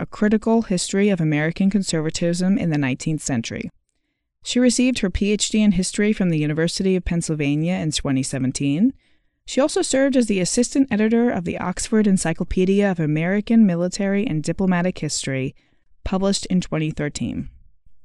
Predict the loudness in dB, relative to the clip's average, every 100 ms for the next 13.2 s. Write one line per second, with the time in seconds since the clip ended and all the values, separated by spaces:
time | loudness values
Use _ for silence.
0 | _ _ _ _ 0 4 4 4 4 6
1 | 6 4 2 2 2 0 0 0 0 0
2 | -4 -4 -4 -2 0 2 2 2 0 0
3 | 0 2 0 0 0 0 0 2 2 2
4 | -2 -2 0 0 2 0 0 0 0 -2
5 | 0 0 -2 0 2 4 2 2 2 2
6 | 2 4 6 8 6 4 -4 _ _ _
7 | _ _ 0 2 2 2 0 -4 -6 -4
8 | -4 -4 -2 -2 -2 -4 -6 -4 -2 -4
9 | -8 -12 -14 -8 -6 -4 -4 -4 -8 -12
10 | -16 -20 -20 _ -10 -4 0 4 4 4
11 | 4 4 2 2 2 2 0 0 -2 -4
12 | -4 -4 -4 -4 -4 -4 -4 -4 -4 -4
13 | -2